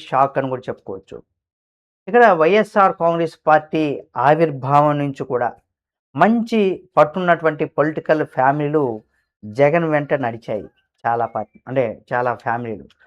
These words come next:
ముఖ్యంగా రాజశేఖర్ రెడ్డితో ఉన్నటువంటి అనుబంధం, ఆ పైన సామాజిక వర్గ ప్రభావం, అంటే రెడ్డి సామాజిక వర్గ ప్రభావంతో చాలామంది నేతలు వైఎస్ఆర్ కాంగ్రెస్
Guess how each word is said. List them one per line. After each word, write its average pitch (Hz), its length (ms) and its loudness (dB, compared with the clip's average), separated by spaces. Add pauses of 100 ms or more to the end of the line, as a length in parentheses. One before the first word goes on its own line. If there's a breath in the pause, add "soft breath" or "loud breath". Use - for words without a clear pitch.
(160)
ముఖ్యంగా 226 340 4 (140)
రాజశేఖర్ 202 680 2
రెడ్డితో 190 340 -2 (120)
ఉన్నటువంటి 170 480 -2
అనుబంధం, 156 480 0 (760 soft breath)
ఆ - 40 6 (100)
పైన 220 140 4 (160)
సామాజిక 175 440 6 (140)
వర్గ 143 200 2 (480)
ప్రభావం, 127 400 2 (140)
అంటే 143 160 -2 (100)
రెడ్డి 135 320 -4
సామాజిక 139 520 -2
వర్గ 127 180 -4 (100)
ప్రభావంతో 123 600 -2 (500 soft breath)
చాలామంది 190 640 6 (100)
నేతలు 160 360 -2
వైఎస్ఆర్ 175 480 2
కాంగ్రెస్ 156 320 0